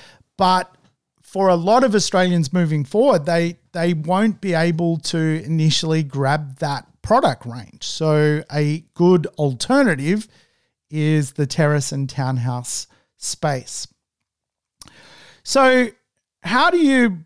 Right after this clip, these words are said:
buy a townhouse and ensure you're going to get growth and a result as an investor? Well, I think you need to consider what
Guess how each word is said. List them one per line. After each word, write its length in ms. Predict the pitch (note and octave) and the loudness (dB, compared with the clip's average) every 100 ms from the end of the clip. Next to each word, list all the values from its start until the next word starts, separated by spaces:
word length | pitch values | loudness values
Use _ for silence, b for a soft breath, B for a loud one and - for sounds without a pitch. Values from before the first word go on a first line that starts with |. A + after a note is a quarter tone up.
| _ | _
buy 520 | D#3 F3 G3 F#3+ E3+ - | 0 4 4 4 2 0
a 80 | D#3 | -2
townhouse 720 | D3+ D3+ D#3+ D3+ E3+ A#3 E3 | 0 2 2 2 0 -2 -2
and 100 | D3+ | 0
ensure 560 | D3 C#3 - D#3+ D#3+ | -2 -2 -2 2 4
you're 440 | D#3 D3 C#3+ D#3 D3+ | 2 -2 -2 -2 -2
going 500 | C3 D3 D3 D3 C#3 | -2 -4 -2 -2 -4
to 140 | - | -8
get 440 | B2+ C#3+ C#3 C#3+ _ _ | -8 -8 -8 -10 _ _
growth 600 | - B2+ F3 B3 - - _ _ _ _ _ - | -6 2 4 2 -2 -20 _ _ _ _ _ -4
and 180 | D3+ C#3 | -2 0
a 80 | |
result 540 | C3 C3+ C#3+ D3+ D3+ - - | 0 0 2 2 0 -6 -6
as 240 | C#3+ C3 | -4 -2
an 140 | C3+ C#3 | -2 0
investor? 560 | C3 B2 C3+ - - - _ _ B B B B B | -2 -4 -6 -6 -8 -10 _ _ B B B B B
Well, 100 | G#3 | 2
I 60 | A#3+ | 4
think 260 | D#4 C#4+ | 2 2
you 80 | C#4+ | 2
need 240 | D4 B3+ G3 | 4 4 2
to 120 | A3+ | 0
consider 920 | G3+ F#3+ - - A3+ G#3 F#3+ F3+ E3+ - _ | 2 0 0 0 2 4 4 2 0 -8 _
what 640 | D#3 D3+ F3 F3 E3+ _ | -12 -2 2 2 0 _